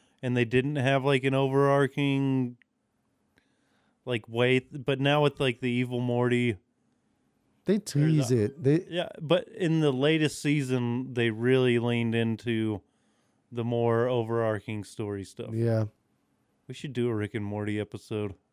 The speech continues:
Speaker 2: Yeah, that'd be good.
Speaker 1: <laughs> Yeah, that show's great. Uh,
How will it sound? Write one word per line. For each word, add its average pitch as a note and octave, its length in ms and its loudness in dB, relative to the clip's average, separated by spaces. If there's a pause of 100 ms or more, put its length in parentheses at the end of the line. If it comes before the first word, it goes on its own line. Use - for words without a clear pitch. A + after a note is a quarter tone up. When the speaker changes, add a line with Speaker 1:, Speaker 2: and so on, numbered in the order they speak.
(1040)
Speaker 2:
Yeah, G#2 200 -4
that'd A2 80 -8
be G#2 80 -10
good. G#2 360 -6 (300)
Speaker 1:
<laughs> C3 100 -4
Yeah, A#2+ 200 -4 (680)
that B2 180 -6
show's B2 300 -2
great. A2 400 -4
Uh, F3+ 260 -8